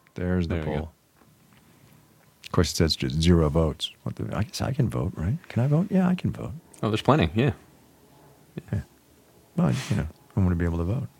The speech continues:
Speaker 1: Can I vote twice? I probably could vote twice, couldn't I?
Speaker 2: If, if
Speaker 1: Vote
Speaker 2: you're not
Speaker 1: early,
Speaker 2: doing
Speaker 1: vote
Speaker 2: that,
Speaker 1: often.
Speaker 2: you're, you're not,
Speaker 1: You know what they
Speaker 2: <laughs> you're not
Speaker 1: say.
Speaker 2: doing it right if you don't, if you don't vote twice, right?
Speaker 1: That's right. That's right.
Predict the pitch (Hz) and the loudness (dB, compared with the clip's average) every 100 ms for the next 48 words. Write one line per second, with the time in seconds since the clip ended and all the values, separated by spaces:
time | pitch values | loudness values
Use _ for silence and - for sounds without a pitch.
0 | - - 71 67 65 - 98 175 - - | -16 -2 0 2 0 0 2 0 -4 -20
1 | - - - - _ _ - _ - - | -20 -20 -20 -20 _ _ -20 _ -20 -4
2 | - - - - - 127 104 95 - - | -4 -2 -6 -2 0 0 0 0 0 -4
3 | - 78 69 - 101 85 - 117 135 160 | -4 -6 -6 -4 -4 2 4 6 8 8
4 | 165 185 208 220 135 120 110 120 104 104 | 8 8 8 6 6 2 2 2 4 6
5 | 110 117 120 143 156 101 143 170 104 90 | 6 6 8 10 8 8 6 4 4 4
6 | 98 101 101 139 117 113 120 110 - - | 4 4 4 4 4 4 4 2 2 -2
7 | - 90 - 90 104 117 117 - 127 107 | -2 -2 -4 4 4 8 6 4 0 0
8 | - - 117 87 | 0 4 4 4